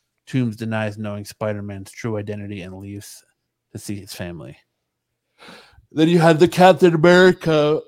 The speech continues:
public service announcement on the importance of patience and breaking the fourth wall. I like that movie because it fucking trolled everyone about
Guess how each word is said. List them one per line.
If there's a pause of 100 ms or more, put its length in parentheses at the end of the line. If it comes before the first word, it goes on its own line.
public
service
announcement
on
the
importance
of
patience (400)
and
breaking
the
fourth
wall.
I
like
that
movie
because
it
fucking
trolled
everyone (760)
about